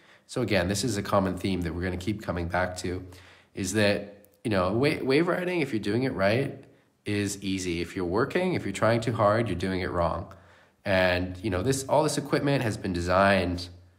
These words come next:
to pick up the power of the wave and turn it into board speed. And so all you have to do is put it in the right positions.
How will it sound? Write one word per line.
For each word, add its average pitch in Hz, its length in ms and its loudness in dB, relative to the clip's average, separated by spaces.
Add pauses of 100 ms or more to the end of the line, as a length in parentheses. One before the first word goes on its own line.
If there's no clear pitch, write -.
(540)
to - 100 -8
pick 117 240 -2
up 113 120 -2
the - 60 -8
power 101 440 4
of 95 60 2
the 92 80 -2
wave 85 600 -2
and 90 120 -8
turn 95 240 -2
it 92 120 0
into 87 200 -4
board 85 300 -4
speed. - 400 -10 (480)
And 87 140 -6
so 90 580 2
all 113 160 6
you 139 140 4
have 127 140 2
to 117 60 -2
do 113 320 2
is 90 120 -2
put 101 240 -4
it - 20 2
in 95 80 0
the 90 80 -2
right 87 220 2
positions. - 640 -6